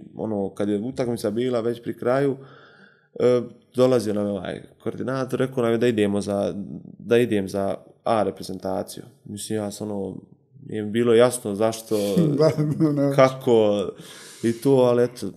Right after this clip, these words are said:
Speaker 1: na kraju se tako ispostavilo da sam nas pozvali i tu je bila utakmica ta u Ligi nacija protiv Italije.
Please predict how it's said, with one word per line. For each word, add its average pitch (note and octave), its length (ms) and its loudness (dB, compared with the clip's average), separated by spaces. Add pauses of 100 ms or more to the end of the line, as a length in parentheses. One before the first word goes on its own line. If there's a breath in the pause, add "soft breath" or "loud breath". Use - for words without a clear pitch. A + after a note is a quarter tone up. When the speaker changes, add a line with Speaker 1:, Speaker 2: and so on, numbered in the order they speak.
(180)
Speaker 1:
na G#2 140 -10
kraju A2+ 180 -4
se A2 80 -12
tako A2 240 -4
ispostavilo G#2+ 420 -6
da G2 40 -6
sam - 140 -12
nas - 80 -16
pozvali A2 480 -4
i G#2+ 120 -8
tu G#2+ 160 -6
je G2+ 60 -4
bila G2+ 220 -4
utakmica G2+ 400 -10
ta - 260 -10
u F#2+ 80 -8
Ligi G2+ 260 -6
nacija G2 380 -6
protiv G2 300 -10
Italije. G2+ 580 -6